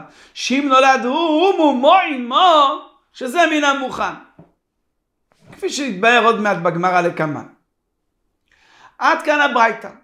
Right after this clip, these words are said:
אומרת הגמרא, דרש רבי בר אבונה,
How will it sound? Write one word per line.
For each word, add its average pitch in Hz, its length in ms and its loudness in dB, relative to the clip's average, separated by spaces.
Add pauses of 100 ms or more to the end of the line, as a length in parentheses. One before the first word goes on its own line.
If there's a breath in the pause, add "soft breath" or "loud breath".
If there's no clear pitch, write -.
(240)
אומרת 214 360 -6
הגמרא, 165 400 0
דרש 170 440 -2
רבי 220 240 0
בר 208 220 4
אבונה, 208 300 -4